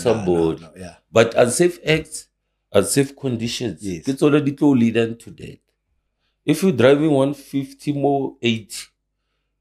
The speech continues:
Speaker 2: they know why
Speaker 1: condition,
Speaker 2: it's,
Speaker 1: hey,
Speaker 2: yeah,
Speaker 1: guys,
Speaker 2: yeah,
Speaker 1: are you
Speaker 2: yeah,
Speaker 1: allowed?
Speaker 2: yeah,
Speaker 1: So
Speaker 2: yeah.
Speaker 1: anything can happen.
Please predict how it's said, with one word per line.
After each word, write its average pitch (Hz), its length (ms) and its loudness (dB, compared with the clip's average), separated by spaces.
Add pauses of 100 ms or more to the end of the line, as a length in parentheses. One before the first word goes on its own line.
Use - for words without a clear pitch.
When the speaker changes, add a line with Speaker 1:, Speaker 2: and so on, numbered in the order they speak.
(760)
Speaker 2:
they 117 180 4
know 139 160 8
why 117 180 6
Speaker 1:
condition, 165 500 6
Speaker 2:
it's, 147 80 4
Speaker 1:
hey, 175 120 8 (160)
Speaker 2:
yeah, 147 60 2
Speaker 1:
guys, 135 140 6
Speaker 2:
yeah, 90 120 0
Speaker 1:
are 117 60 8
you 143 180 8
Speaker 2:
yeah, 156 140 6
Speaker 1:
allowed? 95 360 4
Speaker 2:
yeah, 87 100 0
Speaker 1:
So 170 340 0
Speaker 2:
yeah. - 160 -8
Speaker 1:
anything 170 420 0
can 127 220 -12
happen. 90 440 -18